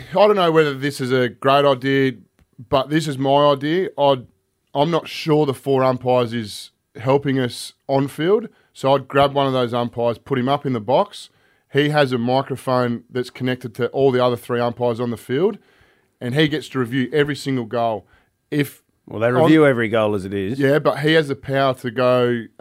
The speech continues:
Speaker 1: So on the weekend, Jake Lloyd kicks the ball in, it goes down, it goes to a stoppage. I don't care how long it goes, if it takes thirty seconds, a minute,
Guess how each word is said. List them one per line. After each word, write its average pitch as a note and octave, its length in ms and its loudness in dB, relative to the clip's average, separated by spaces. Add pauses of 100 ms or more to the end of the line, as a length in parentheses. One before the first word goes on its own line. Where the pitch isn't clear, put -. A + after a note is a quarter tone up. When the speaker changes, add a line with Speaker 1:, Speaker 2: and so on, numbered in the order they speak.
(140)
Speaker 1:
So C3 300 0
on D#3 100 2
the D3+ 60 0
weekend, C#3 600 -2 (140)
Jake C3+ 300 0
Lloyd B2+ 240 -2
kicks - 240 -10
the C3+ 60 -8
ball A#2+ 260 0
in, A#2+ 80 -2
it A#2 80 -8
goes A#2+ 280 0
down, A#2+ 200 0
it A2 80 -6
goes A#2+ 200 -2
to A2 60 -10
a G2+ 40 -10
stoppage. A#2+ 560 -6 (920)
I D3 100 4
don't D3 220 -2
care C3 320 -2
how C#3 200 0
long C3+ 180 -2
it A#2+ 80 -10
goes, B2 680 -2
if C3+ 120 -4
it A#2+ 120 -6
takes B2+ 280 -2
thirty C3+ 260 2
seconds, B2 380 -4
a A#2 60 -4
minute, F3 400 -2